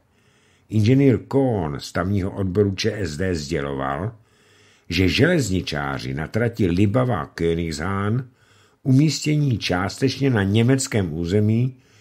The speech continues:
jsou ohrožováni na životě a žádal zrušení stanoviště ve strážním domku číslo sedmdesát tři. Libavský německý přednosta vzkázal, že zde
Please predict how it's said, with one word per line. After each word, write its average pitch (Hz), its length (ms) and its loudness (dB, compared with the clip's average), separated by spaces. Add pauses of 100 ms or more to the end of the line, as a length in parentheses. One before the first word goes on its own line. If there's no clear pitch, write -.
(120)
jsou 104 280 4
ohrožováni 147 1000 4
na 147 160 0
životě 69 640 -4 (580)
a 85 120 0
žádal 117 480 2
zrušení 123 640 2
stanoviště 113 720 0
ve 107 120 2
strážním 107 640 0
domku 107 580 0 (200)
číslo 110 360 -4
sedmdesát 95 880 -2
tři. - 280 -12 (260)
Libavský 123 680 2
německý 110 720 0
přednosta 90 640 -4
vzkázal, 113 800 -2 (580)
že 87 240 2
zde 71 500 0